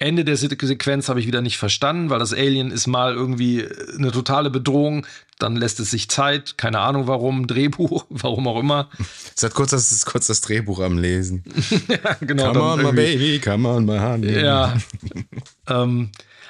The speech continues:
Speaker 1: aber die, also das war, das hätte ich mir mehr gewünscht. Wie gesagt, dieses ein einziges Alien, aber immer andere schwierige, krude Situationen, wo sie dann irgendwie nach und nach sowas wie irgendwie <laughs> wie eine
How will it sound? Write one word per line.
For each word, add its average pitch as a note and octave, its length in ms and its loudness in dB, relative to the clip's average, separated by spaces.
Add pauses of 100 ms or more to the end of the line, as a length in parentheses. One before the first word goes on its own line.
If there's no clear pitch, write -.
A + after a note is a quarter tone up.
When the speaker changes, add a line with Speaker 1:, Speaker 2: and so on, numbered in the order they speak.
Speaker 1:
aber D#3 160 0
die, G#3+ 240 0
also D#3+ 180 0
das G3+ 300 0
war, F3+ 360 2
das G#3 300 -2
hätte A3+ 80 0
ich - 100 -2
mir F3+ 140 4
mehr F3 200 2
gewünscht. C3+ 520 0
Wie F3+ 80 0
gesagt, F3+ 360 0
dieses C#3 340 -4 (100)
ein G#3 180 -2
einziges E3+ 460 -2
Alien, F#3 500 0
aber D#3 380 0 (160)
immer E3+ 400 2
andere D#3 560 2 (540)
schwierige, E3 680 2
krude E3 680 0
Situationen, C#3+ 880 0
wo C3+ 100 2
sie A#2+ 120 -2
dann A#2+ 120 0
irgendwie B2 320 0
nach B2+ 280 0
und A#2+ 120 0
nach A2+ 400 0 (880)
sowas E3+ 260 2
wie G#3 140 2
irgendwie D3+ 400 4 (280)
<laughs> - 220 -20
wie E3 180 0
eine D3+ 200 2